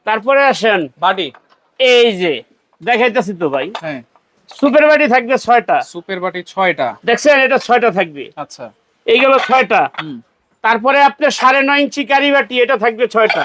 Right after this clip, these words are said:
Speaker 2: সাড়ে নয় ইঞ্চি কারি
Speaker 1: এটা
Speaker 2: বাটি।
Speaker 1: থাকবে তিনটা।
Speaker 2: তিনটা, রাইট।
Speaker 1: তিনটা।
Speaker 2: আচ্ছা।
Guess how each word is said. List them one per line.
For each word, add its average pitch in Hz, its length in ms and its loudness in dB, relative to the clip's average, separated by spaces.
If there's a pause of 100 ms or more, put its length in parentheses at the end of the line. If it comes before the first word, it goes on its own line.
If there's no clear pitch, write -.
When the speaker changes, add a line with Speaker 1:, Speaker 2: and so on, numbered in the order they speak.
Speaker 2:
সাড়ে 185 460 -2
নয় 196 240 -6
ইঞ্চি 214 220 -10
কারি 214 200 0
Speaker 1:
এটা 285 80 4
Speaker 2:
বাটি। 277 100 2
Speaker 1:
থাকবে 285 200 2
তিনটা। 254 600 2
Speaker 2:
তিনটা, 220 460 -4
রাইট। 135 260 -8
Speaker 1:
তিনটা। 285 420 2 (200)
Speaker 2:
আচ্ছা। 143 360 -12